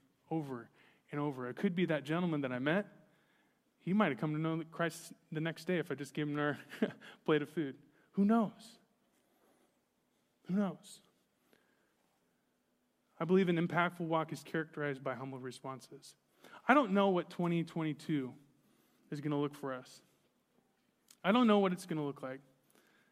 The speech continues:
I know I've gone over just a little bit. I don't know what this year's gonna look like.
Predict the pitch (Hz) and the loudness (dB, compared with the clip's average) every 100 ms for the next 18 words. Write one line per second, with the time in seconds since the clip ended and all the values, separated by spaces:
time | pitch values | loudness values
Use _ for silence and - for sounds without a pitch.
0 | _ 147 165 165 156 160 160 151 151 143 | _ -4 0 0 0 0 0 -2 -4 -4
1 | 143 147 143 139 135 127 131 _ _ _ | -4 -4 -4 -2 -2 -4 -8 _ _ _
2 | _ _ _ _ _ _ _ _ _ _ | _ _ _ _ _ _ _ _ _ _
3 | _ _ _ _ _ _ _ _ _ _ | _ _ _ _ _ _ _ _ _ _
4 | _ _ _ _ _ - 185 240 208 202 | _ _ _ _ _ -2 2 4 4 2
5 | 175 - 170 160 156 143 139 139 123 120 | 0 0 -2 0 -2 -4 -4 -4 -8 -8